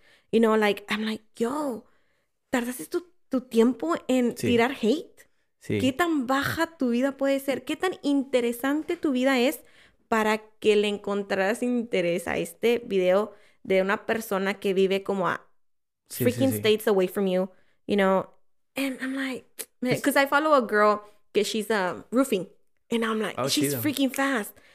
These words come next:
Speaker 1: And, of course, que sus videos se mira bonita. I'm sure that that's not her, the way she looks in every single job she does.
Speaker 2: Yeah,
Speaker 1: But
Speaker 2: yeah.
Speaker 1: of course, that's her, that's the way she makes TikToks.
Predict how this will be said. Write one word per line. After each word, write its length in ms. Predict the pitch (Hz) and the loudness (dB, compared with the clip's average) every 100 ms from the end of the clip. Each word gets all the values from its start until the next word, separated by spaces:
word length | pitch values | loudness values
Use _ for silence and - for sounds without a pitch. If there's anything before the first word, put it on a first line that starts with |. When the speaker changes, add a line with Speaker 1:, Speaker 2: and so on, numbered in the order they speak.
| _ _ _ 277 | _ _ _ 2
Speaker 1:
And, 240 | 285 - - _ _ | 2 0 -6 _ _
of 160 | - 254 | -2 0
course, 200 | 262 247 | 0 0
que 100 | 233 | -2
sus 160 | 226 202 | -2 2
videos 260 | 202 233 | 2 2
se 80 | 277 | 2
mira 200 | 240 214 | 4 4
bonita. 340 | 233 190 185 170 | 4 2 0 -2
I'm 260 | 117 185 | 0 -2
sure 260 | 190 - 202 | -4 0 0
that 180 | 202 185 | 2 0
that's 180 | 165 151 | -2 0
not 180 | 185 180 196 | 0 2 2
her, 240 | 170 147 | 2 2
the 120 | - 175 | 0 0
way 180 | 170 175 | 0 -2
she 180 | - | -2
looks 240 | 185 185 - | 0 0 -2
in 200 | 202 190 | -4 -2
every 320 | 208 196 185 196 | 2 2 2 -2
single 360 | 190 190 190 | -2 -2 -2
job 180 | 175 117 | -2 -4
she 120 | - | -4
does. 280 | 175 165 - _ _ _ _ _ _ - | -2 -2 -4 _ _ _ _ _ _ -16
Speaker 2:
Yeah, 160 | 104 98 | -8 -2
Speaker 1:
But 80 | 220 | 2
Speaker 2:
yeah. 60 | |
Speaker 1:
of 100 | 202 | 2
course, 220 | 202 240 185 | 4 4 4
that's 200 | 175 - | 0 2
her, 280 | 180 - - | 0 -2 -4
that's 160 | 185 196 | -2 0
the 80 | |
way 100 | 185 | -2
she 120 | 190 190 | -2 -4
makes 340 | 175 170 - | -6 -8 -8
TikToks. 500 | - 311 - - - | -6 -4 -4 -8 -16